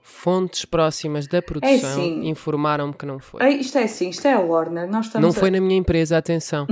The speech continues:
Speaker 2: <laughs> Não foi o teu patrão.
Speaker 1: <laughs>
Speaker 2: Ahm,
Speaker 1: Não. Imagina, ligar, imagina o patrão ligar-me, dizer assim, "Fica já a saber, no próximo episódio do podcast, que não há cá chouriçadas para ninguém. Foi tudo gravado, impecável, uma hora e meia, isto agora é que vai ser."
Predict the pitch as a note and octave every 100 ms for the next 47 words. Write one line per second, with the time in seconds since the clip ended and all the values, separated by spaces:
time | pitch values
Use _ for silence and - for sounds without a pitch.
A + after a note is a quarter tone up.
0 | A3 - - - - A3+ G#3 G3 C4+ G#3+
1 | D4 E3+ D4 - - - D#4 - G#3+ G#3
2 | G#3+ G#3+ G#3+ G3+ - - A#3+ G#3 D#3+ C#3
3 | D3+ C3+ A#2 E3+ F#3 F3+ E3+ E3 D#3+ D3
4 | B2 G#2 - C#3 C#3+ C#3 A2+ - _ _
5 | - D4 D4 A#3+ G#3+ A3 F#3+ G3+ F3 D#3
6 | D3+ F3 - F3 E3 G#3+ A3 G#3+ F3 E3+
7 | D#3 D#3+ E3 A3+ E3 E3+ D#4 F4 E3 E3
8 | F3 G#3 G#3 - - - - F#3+ F3 E3
9 | G3+ F#3+ - D#3+ C3 G#2+ A2+ - D3+ D3+
10 | G#3+ E3+ D#3+ D3 F#3 F#3 E3+ E3 - -
11 | _ - - G3 - F#3 F3 E3 D#3+ D#3+
12 | F3 F3 E3 D#3 E3+ E3+ D#3 - D3+ E3
13 | D#3+ C#3+ B2+ - -